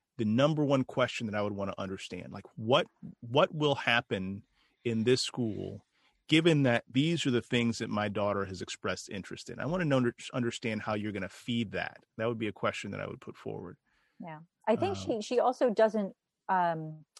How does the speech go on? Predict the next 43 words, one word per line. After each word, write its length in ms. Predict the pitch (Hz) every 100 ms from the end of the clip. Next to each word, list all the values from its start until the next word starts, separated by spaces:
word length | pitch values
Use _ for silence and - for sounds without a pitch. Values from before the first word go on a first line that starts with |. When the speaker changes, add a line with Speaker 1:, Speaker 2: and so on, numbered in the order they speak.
| - _ _
Speaker 2:
you 80 | 240
know, 100 | 220
on 80 | 196
the 60 |
one 160 | 196 220
hand, 160 | 240 -
she 100 | 196
kind 160 | 190
of 60 | 180
says, 240 | 185 165
"I 60 | 170
feel 200 | - 185
like 180 | 175 160
I 100 | 156
should," 760 | - - 233 220 180 165 156
but 120 | 170
on 140 | 170 165
the 120 | 185
other 200 | 208 208
hand, 520 | 170 170 165 160 156 - _ _ _
uh, 560 | 180 170 160 160 160 160
you 120 | - 196
know, 80 |
she 160 | - 226
doesn't 180 | 269 247
wanna, 300 | 208 185 160 - 185 - -
she, 480 | 175 190 202 214 226 _ _
she 120 | 240
doesn't 220 | 254 240
wanna 240 | 208 208 185
narrow 600 | 170 190 180 160 156 151
down 460 | 160 151 160 165 160
yet 320 | 151 - - -
either. 340 | 170 170 -
Speaker 1:
Mm-hmm. 180 | - -
Speaker 2:
Like, 200 | 156 156
I'd 160 | 160 165
like 240 | 175 196
her 120 | 196 160
to 100 | 147
just 380 | 160 175 - -
be 160 | 139 147
able 380 | 165 156 143